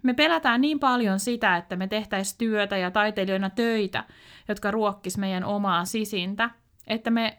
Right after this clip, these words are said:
ruvetaan miellyttää tuntemattomia ja hakeudutaan sellaisiin uriin, jotka on jo olemassa. Älä ymmärrä väärin,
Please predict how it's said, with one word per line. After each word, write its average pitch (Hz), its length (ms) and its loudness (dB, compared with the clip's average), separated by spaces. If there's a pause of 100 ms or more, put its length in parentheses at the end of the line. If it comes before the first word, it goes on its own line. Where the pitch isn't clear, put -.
ruvetaan 294 460 2
miellyttää 214 500 0
tuntemattomia 196 880 -2
ja 196 180 -2 (300)
hakeudutaan 202 800 2 (160)
sellaisiin 214 680 2
uriin, 190 640 -2 (140)
jotka 180 300 -6
on 196 180 4
jo 190 140 0
olemassa. 190 800 -4 (1080)
Älä 262 140 6
ymmärrä 247 360 2
väärin, 185 560 0